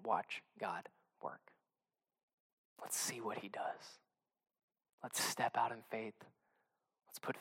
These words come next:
fear beside, right? Let's, let's cast that out. Step into this and engage people in conversations about Jesus. Build relationships with people that don't know. Talk to people about Jesus. Let's be like Paul.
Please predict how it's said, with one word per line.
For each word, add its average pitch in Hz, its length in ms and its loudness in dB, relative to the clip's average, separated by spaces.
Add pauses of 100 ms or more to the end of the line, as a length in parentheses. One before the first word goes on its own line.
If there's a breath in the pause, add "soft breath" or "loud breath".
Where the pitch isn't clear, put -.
(100)
fear 120 420 0 (180)
beside, 117 520 4 (140)
right? 117 240 -2
Let's, - 260 -8
let's - 100 -10
cast 120 360 4
that 113 140 4
out. 107 220 0 (960 loud breath)
Step - 420 0
into - 260 -6
this 107 440 -8
and 110 100 -8
engage 107 760 -6
people 104 480 -10 (480 soft breath)
in - 120 -2
conversations - 640 -2
about - 220 -4
Jesus. - 480 -14 (160)
Build 120 180 -2
relationships 113 720 0
with 110 100 -6
people 110 240 -4
that 104 120 2
don't 110 260 -2
know. 107 200 -6 (840)
Talk 123 300 10
to 127 80 -2
people 120 340 0
about 113 340 8
Jesus. 113 240 -4
Let's 117 140 2 (100)
be 123 300 -2 (240 loud breath)
like 110 480 2 (340 loud breath)
Paul. - 440 -2